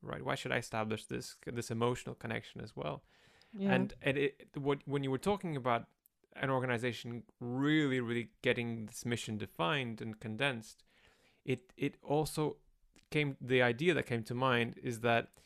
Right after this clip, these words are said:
Speaker 1: it also becomes a weapon, a, a good weapon, you know, like a, a tool, right?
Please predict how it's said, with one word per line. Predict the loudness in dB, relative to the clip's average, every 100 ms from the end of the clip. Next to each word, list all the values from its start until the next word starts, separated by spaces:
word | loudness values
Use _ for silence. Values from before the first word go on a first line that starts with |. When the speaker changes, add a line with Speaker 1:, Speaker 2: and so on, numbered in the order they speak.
| _ _ _
Speaker 1:
it | 0
also | 2 2
becomes | -4 -2 0 2
a | 2
weapon, | 2 6 6 6 2 -14 _ _ _ _ _ -20 -10
a, | -6 -2
a |
good | 2 4
weapon, | 6 6 4 0
you | -2
know, | -2 -4
like | -2 0 0
a, | -2
a |
tool, | 2 4 4 2 -2 -6
right? | 0 0 -2